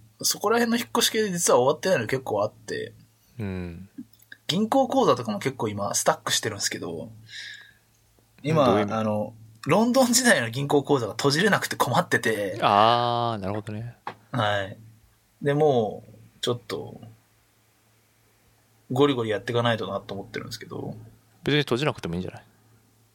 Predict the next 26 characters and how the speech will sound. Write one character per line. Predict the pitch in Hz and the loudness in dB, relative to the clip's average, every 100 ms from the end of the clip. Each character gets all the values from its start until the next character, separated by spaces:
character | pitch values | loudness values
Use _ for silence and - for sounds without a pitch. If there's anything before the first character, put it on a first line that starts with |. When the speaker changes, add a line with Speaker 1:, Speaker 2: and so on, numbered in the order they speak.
| _ _ _ _ _ _ _ _ _ _ _ _ 131 120 | _ _ _ _ _ _ _ _ _ _ _ _ 0 2
Speaker 1:
で | |
も | 120 | 2
も | 113 | 0
っ | - | 2
た | 190 | 4
い | 190 | 6
な | 170 | 4
い | |
じ | 120 | 2
ゃ | |
な | |
い | 101 | -8
で | |
す | - | -10
か。 | - | -12
Speaker 2:
う | |
ん。 | - - | -12 -4
Speaker 1:
使 | - 175 | 2 4
え | 175 | 6
な | 160 | 4
い | |
ん | 113 | 2
で | |
す | 104 | -6
も | |
ん。 | 98 | -10